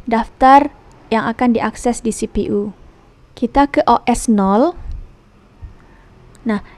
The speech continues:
di O S nol ini pada program list sudah terdapat P satu, P dua, P tiga, P empat. Ini akan kita masukkan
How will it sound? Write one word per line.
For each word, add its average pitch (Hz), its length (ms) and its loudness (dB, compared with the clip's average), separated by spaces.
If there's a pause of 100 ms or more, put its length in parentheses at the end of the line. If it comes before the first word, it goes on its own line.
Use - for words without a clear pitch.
di 240 100 2
O - 160 6
S - 240 0
nol 269 240 4
ini 254 480 2
pada 247 300 6
program 240 560 4
list 220 420 2 (240)
sudah 254 240 2
terdapat 247 480 2
P 269 80 8
satu, 311 560 2
P 247 160 6
dua, 240 480 4
P 247 160 4
tiga, 254 480 2
P 240 240 -2
empat. 202 400 -4 (1800)
Ini 254 240 2
akan 285 160 2
kita 240 320 2
masukkan 226 800 0